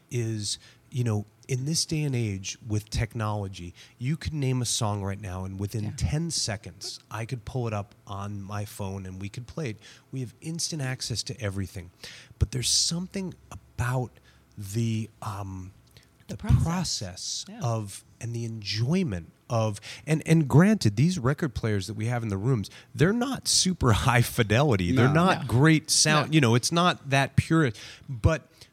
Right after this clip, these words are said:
Speaker 1: it's, there's something about the process. And I'm so glad that you shared that with us, because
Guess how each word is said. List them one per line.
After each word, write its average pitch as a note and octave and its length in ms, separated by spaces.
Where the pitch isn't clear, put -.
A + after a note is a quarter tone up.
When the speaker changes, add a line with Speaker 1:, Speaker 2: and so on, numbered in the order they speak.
Speaker 1:
it's, - 240
there's E3 240
something A3+ 400
about F3 240
the A2 60
process. - 800
And B2 100
I'm B2+ 80
so F#3+ 180
glad F#3 260
that A#2 100
you A#2 80
shared D3 400
that G2+ 160
with G2+ 160
us, G2 160
because B2+ 520